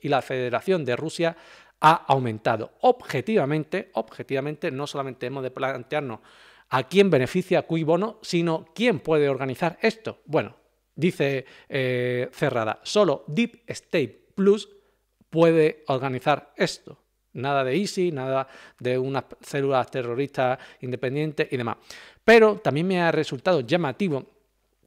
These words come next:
un análisis que hace el canal C Rada, ya sabemos, pro-ucraniano, y que ha tenido también mucha repercusión. Por eso es por lo que yo los quiero traer. Eh, ha-, hace referencia al tema del análisis de Cerrada, dice que le parece bien,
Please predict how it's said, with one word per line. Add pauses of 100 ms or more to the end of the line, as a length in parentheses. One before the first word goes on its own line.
(160)
un
análisis
que
hace
el
canal
C
Rada,
ya
sabemos,
pro-ucraniano, (100)
y
que
ha
tenido
también
mucha
repercusión.
Por
eso
es
por
lo
que
yo
los
quiero
traer. (400)
Eh, (120)
ha-,
hace
referencia
al
tema (360)
del
análisis
de
Cerrada,
dice
que
le
parece
bien,